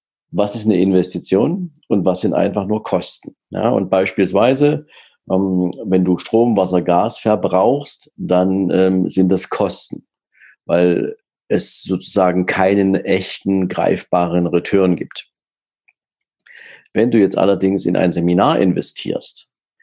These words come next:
dann sitzt du da drin,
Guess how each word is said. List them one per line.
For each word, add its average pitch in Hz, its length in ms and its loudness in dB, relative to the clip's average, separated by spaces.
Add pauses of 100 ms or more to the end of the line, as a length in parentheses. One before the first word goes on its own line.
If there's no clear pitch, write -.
(440)
dann 92 480 2
sitzt - 460 -2
du 95 100 -2
da 87 140 4
drin, 113 640 0